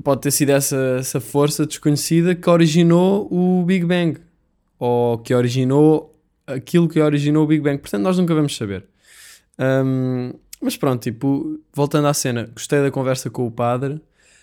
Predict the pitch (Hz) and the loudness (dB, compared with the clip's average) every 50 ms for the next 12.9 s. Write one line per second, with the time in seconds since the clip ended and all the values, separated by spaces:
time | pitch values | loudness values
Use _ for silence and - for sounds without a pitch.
0 | _ _ _ _ - 135 139 139 139 139 139 139 139 139 139 135 135 135 135 139 | _ _ _ _ -2 0 2 2 2 2 2 0 0 -2 -2 -2 -4 -4 -6 -8
1 | - - _ - 147 151 156 160 160 - - 170 170 170 170 170 170 165 - - | -10 -12 _ -4 0 0 0 0 -2 -2 0 2 2 2 2 2 0 -4 -2 -2
2 | - 143 120 113 - - 151 143 139 135 143 151 151 147 143 147 147 147 147 143 | -2 -2 -2 -4 -4 0 0 2 2 4 4 4 4 4 4 4 2 2 2 2
3 | 143 143 143 - - - 147 156 160 165 165 - - - - 147 147 156 175 185 | 0 -2 -2 -4 -6 -4 -2 0 0 -2 -2 -6 -6 -2 0 2 2 2 0 -2
4 | - - - _ 147 139 156 160 156 - 151 147 156 - 156 151 151 139 139 143 | -8 -14 -14 _ -2 0 0 0 0 -2 -4 -4 -2 2 2 2 2 2 0 -2
5 | 127 120 127 127 - - _ _ _ _ _ _ _ _ _ _ - - 113 113 | -4 -4 -6 -8 -12 -20 _ _ _ _ _ _ _ _ _ _ -14 -8 -6 -4
6 | 113 113 110 110 110 110 110 - - _ _ _ _ 131 120 - - 131 127 127 | -4 -2 -2 -4 -4 -6 -8 -12 -18 _ _ _ _ -12 -12 -6 -2 -2 0 0
7 | 127 131 120 135 127 123 131 127 127 120 - - - 127 110 123 127 113 117 123 | 0 -2 -2 -4 -4 -2 -2 -2 -2 -4 -6 -8 -6 -6 -4 -4 -4 -2 -2 -2
8 | 127 123 - - 123 135 - _ _ _ _ _ - - - - - - _ _ | -4 -4 -4 -8 -10 -12 -12 _ _ _ _ _ -20 -20 -20 -20 -20 -20 _ _
9 | _ - 127 127 123 123 120 120 120 120 120 120 117 113 110 107 104 - - _ | _ -2 0 2 2 2 2 0 -2 -2 -2 -2 -2 -4 -4 -6 -8 -12 -16 _
10 | _ _ 117 120 113 120 123 120 117 120 117 120 117 113 123 120 117 120 117 113 | _ _ -4 -2 0 0 0 0 0 -2 -2 -4 -4 -4 -4 -4 -2 -2 -2 -2
11 | 113 113 127 123 - 147 127 - - 143 139 139 131 135 135 131 143 143 - 143 | -2 -2 -2 -2 -4 -6 -6 -2 -2 0 0 0 0 0 -2 0 -2 0 0 0
12 | 135 139 135 139 131 - 143 120 135 135 131 - - 131 120 110 113 - | 0 2 0 0 0 -2 -4 -2 -2 -4 -4 -2 -2 -2 -2 -4 -6 -10